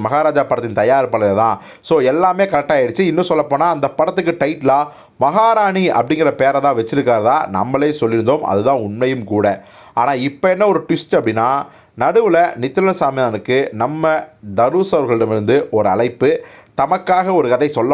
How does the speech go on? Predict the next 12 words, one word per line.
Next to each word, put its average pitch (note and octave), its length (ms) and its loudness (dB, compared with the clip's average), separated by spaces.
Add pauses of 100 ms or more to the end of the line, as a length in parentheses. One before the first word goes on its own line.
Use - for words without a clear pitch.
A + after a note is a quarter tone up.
முடியுமா A#2+ 300 2 (120)
என்று. A2 260 0 (480)
நம்ம F3 260 0
நித்திலன் F#3+ 400 0
சாமிநாதன் D3+ 440 0
தனுஷுக்காகவே D#3 680 2 (180)
பண்ண D#3+ 380 0
ஒரு A#2+ 180 2
கதையை A#2+ 280 2 (160)
தனுஷிடம் C3 460 0
விவரிக்கும் A#2 360 0
போது G2+ 180 2